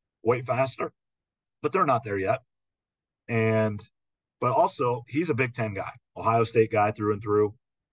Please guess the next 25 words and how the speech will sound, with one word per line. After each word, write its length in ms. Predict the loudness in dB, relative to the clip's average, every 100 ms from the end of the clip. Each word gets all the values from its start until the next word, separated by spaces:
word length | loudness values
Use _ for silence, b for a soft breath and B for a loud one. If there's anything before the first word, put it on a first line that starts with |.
| _
And 220 | -10 -8
so 120 | -2 0
he 220 | 2 2
understands 540 | 0 0 -2 -2 -2
what 100 | -4
Wisconsin 520 | -10 -4 0 0 0 2
is. 380 | 2 2 -8 _ _ _ _ _ _ _ _ _ -6
Um, 400 | -4 -2 -4 0
yes, 320 | 2 2 2
they're 160 | 2 4
running 320 | 4 2 -2
the 100 | -6
technically, 920 | -2 -4 -2 -10 -6 -2 0 2 0
the 200 | -4 -6
air 240 | 0 4 4
raid 320 | 4 2 0
with 160 | -2 -2
their 240 | -2 -2 -2
offensive 400 | -4 -4 -10 -2
coordinator 340 | 0 0 -2
and 80 | -4
stuff, 260 | -2 -2 -2
but 100 | 0
they 140 | 0
still 640 | 0 0 4 6 4 2